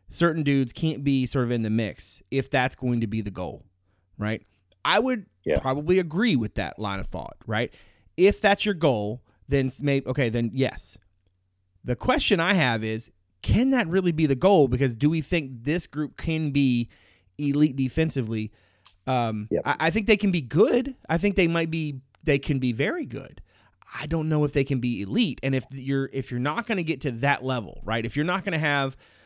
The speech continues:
Speaker 1: the group from a couple years ago where they were, they were absolutely elite defensively. And that offense really struggled because of some of the ways, you know, that those defensive pieces fit together on the other side of the floor. It,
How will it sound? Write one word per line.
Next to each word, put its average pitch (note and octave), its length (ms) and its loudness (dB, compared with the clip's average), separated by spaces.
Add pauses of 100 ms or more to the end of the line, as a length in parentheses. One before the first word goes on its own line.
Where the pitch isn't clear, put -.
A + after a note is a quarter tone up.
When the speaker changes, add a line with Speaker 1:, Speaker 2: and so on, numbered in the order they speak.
(160)
Speaker 1:
the C#3 100 0
group D3 220 4
from C#3 120 0
a B2+ 40 -2
couple A#2+ 200 0
years B2+ 260 2
ago A2 420 0 (260)
where A#2+ 440 2
they D3 200 2
were, C#3+ 500 -2
they D#3+ 120 2
were D3+ 120 2
absolutely D3 600 2
elite A#2 300 0
defensively. G#2+ 560 -6 (640)
And B2 300 0
that B2 100 -2
offense C3+ 460 2
really B2+ 260 2
struggled A#2+ 420 4
because A2+ 640 0
of A#2+ 140 -10
some A#2 160 -4
of - 20 -4
the A2+ 80 -4
ways, A2+ 640 -6 (120)
you B2+ 140 -8
know, G2+ 320 -8
that A2+ 140 -4
those A#2 180 -2
defensive A#2 520 -2
pieces A2+ 340 -4
fit A2 180 -6
together G2+ 340 -8
on G2 140 -8
the G#2 80 -8
other G2+ 140 -8
side F#2+ 180 -8
of F2+ 60 -10
the E2+ 60 -12
floor. C3+ 420 -6 (800)
It, D3+ 160 -2